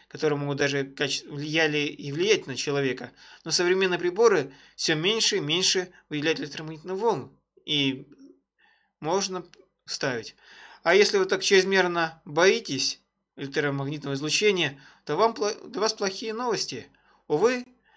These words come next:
мы не увидимся на волнах радиоволн,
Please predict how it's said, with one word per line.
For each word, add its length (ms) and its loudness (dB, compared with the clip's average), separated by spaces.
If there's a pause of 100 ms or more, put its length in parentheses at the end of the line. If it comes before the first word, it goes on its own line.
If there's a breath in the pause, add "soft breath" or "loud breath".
(200 soft breath)
мы 140 2
не 120 2
увидимся 560 -2
на 360 -2
волнах 600 -4
радиоволн, 880 2